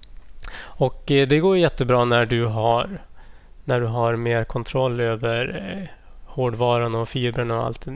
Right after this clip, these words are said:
allt det hela. Men det finns ju en utmaning med att skicka, eh, multicast först och främst. Det är väldigt svårt att skicka över internet,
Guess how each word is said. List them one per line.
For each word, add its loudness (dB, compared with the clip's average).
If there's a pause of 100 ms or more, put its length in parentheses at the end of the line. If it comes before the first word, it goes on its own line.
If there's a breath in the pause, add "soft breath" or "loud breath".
(140)
allt -4
det -4
hela. 2 (580 loud breath)
Men 2
det 4
finns 0
ju 4
en 2
utmaning 2
med 0
att -4
skicka, 0 (1000 soft breath)
eh, -2
multicast 2
först 0
och -12
främst. 0
Det -2
är 2
väldigt 2
svårt -2
att -6
skicka -2
över 0
internet, -6